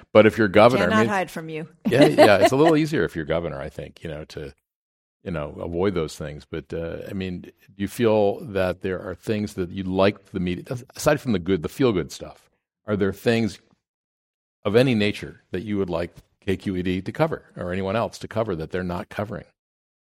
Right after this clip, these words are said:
Speaker 2: I, I just, I think you should all, and, and first of all, it's our jobs. It's our jobs to be available to the public. Most people get their news through the media. Um, eh, so,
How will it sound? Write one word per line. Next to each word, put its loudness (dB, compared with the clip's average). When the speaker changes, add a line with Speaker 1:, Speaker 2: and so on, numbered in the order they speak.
Speaker 2:
I, -12
I 4
just, 0
I 6
think -2
you 0
should -2
all, 4
and, 6
and 6
first 0
of 4
all, 10
it's 4
our 6
jobs. -4
It's -2
our 6
jobs 4
to -6
be 2
available 4
to -10
the -4
public. -2
Most 0
people -4
get -4
their -4
news -4
through -6
the -6
media. -2
Um, 4
eh, -8
so, 0